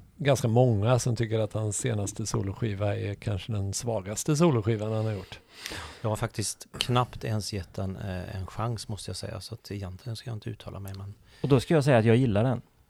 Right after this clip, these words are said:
Speaker 2: Ja, bra.
Speaker 1: Mhm. Toppen.
Speaker 3: Eh, fast, eh, det är ju något helt annat.
Speaker 2: Mm.
Speaker 3: Det är ju, eh, väldigt poppigt och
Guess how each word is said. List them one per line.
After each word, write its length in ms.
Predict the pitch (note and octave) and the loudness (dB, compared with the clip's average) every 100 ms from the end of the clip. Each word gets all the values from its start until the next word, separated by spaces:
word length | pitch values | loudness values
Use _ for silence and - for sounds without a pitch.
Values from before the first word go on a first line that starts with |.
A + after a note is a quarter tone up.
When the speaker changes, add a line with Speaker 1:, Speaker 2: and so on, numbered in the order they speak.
| _ _ | _ _
Speaker 2:
Ja, 220 | A2+ D#3+ D3 | 0 0 0
bra. 180 | - D#3 | -2 -2
Speaker 1:
Mhm. 320 | F#2+ F#2+ D#3 D#3+ - | -4 -2 -2 -2 -2
Toppen. 340 | A2+ - F3+ | 0 4 6
Speaker 3:
Eh, 500 | B2+ A#2+ B2 A#2+ A#2+ A#2 | 8 6 6 6 4 2
fast, 500 | - D3 C3+ G#2 C#3 | 4 4 4 -2 4
eh, 260 | C#3 C3+ C3+ | 6 6 6
det 140 | C#3 | 6
är 80 | D3 | 6
ju 140 | C#3 | 6
något 200 | C#3 C3 | 4 2
helt 260 | C3 G#2+ A2 | 2 2 4
annat. 540 | A2+ F#2+ A2 - - _ - | 4 4 0 -4 -18 _ -10
Speaker 2:
Mm. 220 | A2+ A2 | -8 0
Speaker 3:
Det 80 | A#2+ | 4
är 200 | B2 B2 | 4 4
ju, 880 | B2 B2+ B2 B2 A#2+ A#2 A2+ G2 G#2 | 4 4 6 6 6 4 4 2 0
eh, 60 | A#2 | 2
väldigt 400 | C3+ A2+ A2 - | 4 4 2 0
poppigt 540 | A#2+ - F2+ F2 - | -4 -4 -6 -6 -2
och 420 | G#2+ G#2+ G#2 G2 | 2 4 4 0